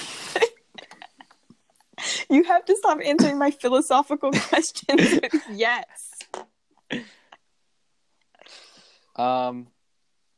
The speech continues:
Speaker 2: back to, like, okay, well, yeah, like, I don't think
Speaker 1: Back
Speaker 2: to
Speaker 1: to
Speaker 2: the
Speaker 1: what? We have
Speaker 2: references
Speaker 1: no
Speaker 2: <laughs> to the re-,
Speaker 1: anything.
Speaker 2: no, it's, I would, like, I wasn't, when I was saying, like, our con-,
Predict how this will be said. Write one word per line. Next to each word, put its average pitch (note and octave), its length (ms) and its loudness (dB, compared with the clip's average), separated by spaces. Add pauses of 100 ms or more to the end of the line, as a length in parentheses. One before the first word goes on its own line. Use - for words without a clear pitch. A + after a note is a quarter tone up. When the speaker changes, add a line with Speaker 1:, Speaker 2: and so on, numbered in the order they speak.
(2500)
Speaker 2:
back A2+ 300 -10
to, D3 140 -12
like, B2 280 -12 (640)
okay, D3+ 260 -4
well, D#3+ 120 -4
yeah, F3+ 220 2 (140)
like, D3 220 -4
I D#3 100 -2
don't G#3 120 -6
think - 120 -10 (800)
Speaker 1:
Back C#4+ 320 2
Speaker 2:
to - 100 6
Speaker 1:
to - 20 -4
Speaker 2:
the F#4+ 180 4
Speaker 1:
what? F3+ 420 4
We D#3 100 2 (180)
have C#4 140 -4
Speaker 2:
references A3 280 -8
Speaker 1:
no D4+ 480 -2
Speaker 2:
<laughs> - 40 -20
to G3+ 100 -2
the G3 160 -4
re-, A3+ 60 -4
Speaker 1:
anything. A3 680 -8
Speaker 2:
no, F#3+ 340 -2
it's, D#3 220 -12 (460)
I D3+ 80 2
would, F#3+ 220 -4
like, D#3 260 -6 (400)
I C#3 100 -14
wasn't, F#3 360 -14
when C#3+ 140 -4
I D3 80 -2
was D#3+ 160 -4
saying, D3 320 -6
like, C3 200 -10
our B2 160 -8 (160)
con-, B2+ 180 -12